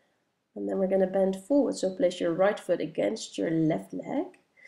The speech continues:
Inhale, and when you exhale, bend forward. Bring your nose towards your knee.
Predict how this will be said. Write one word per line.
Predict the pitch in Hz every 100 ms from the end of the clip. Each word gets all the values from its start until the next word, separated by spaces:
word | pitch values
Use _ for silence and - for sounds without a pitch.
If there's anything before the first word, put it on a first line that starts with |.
| - -
Inhale, | 180 170 165 170 180 202 240
and | 262 208
when | 190
you | 185
exhale, | 185 143 - - 185 170 175
bend | 185 165 185 190 208 233 247
forward. | - 285 285 139 123 - _ - -
Bring | - 175 185
your | 190 185
nose | 185 185 185 185
towards | - 170 170 170 165 -
your | - 160
knee. | 185 226 285 330 349